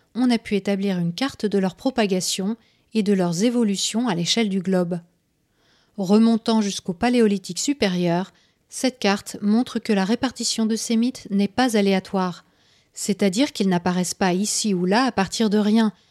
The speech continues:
comme ça devrait être le cas s'ils étaient issus d'un schéma mental commun à tous les humains.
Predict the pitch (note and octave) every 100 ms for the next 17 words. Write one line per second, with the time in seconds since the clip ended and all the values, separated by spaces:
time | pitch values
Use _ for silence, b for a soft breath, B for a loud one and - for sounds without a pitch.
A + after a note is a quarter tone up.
0 | b - G3 F#3+ G3 F#3+ F#3 F#3 F#3+ -
1 | F#3+ F3+ - B3 C#4 - G3 F3+ F#3 F3+
2 | G#3 G3+ - C4+ F#3+ F3+ G3+ F3+ F3 F#3
3 | F#3+ A#3 C4 - F3+ G#3+ G#3 E3+ A#3+ G#3+
4 | F3 F3+ F3